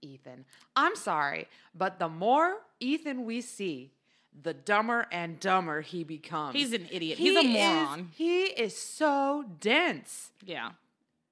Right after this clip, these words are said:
Speaker 2: Lead.
Speaker 1: How is he a fucking attorney? How did he pass the bar exam? I'm serious.
Speaker 2: The same way Trump got through Wharton.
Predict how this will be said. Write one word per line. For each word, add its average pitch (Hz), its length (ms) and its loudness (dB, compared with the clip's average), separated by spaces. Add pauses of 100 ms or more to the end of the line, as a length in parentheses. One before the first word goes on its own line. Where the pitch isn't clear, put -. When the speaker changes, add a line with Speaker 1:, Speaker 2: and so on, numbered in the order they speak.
(220)
Speaker 2:
Lead. 190 420 2
Speaker 1:
How 403 300 6
is 392 160 2
he 403 240 2
a 359 60 -2
fucking 392 460 0
attorney? 349 800 -2 (200)
How 466 180 2
did 539 120 2 (100)
he 554 80 -6
pass 339 320 4
the 440 60 0
bar 415 380 4
exam? 160 600 -4 (200)
I'm 554 140 2
serious. 359 600 2
Speaker 2:
The 262 80 0
same 349 260 0
way 349 140 2
Trump 302 300 -2
got 285 200 2
through 302 120 -2
Wharton. 185 520 -2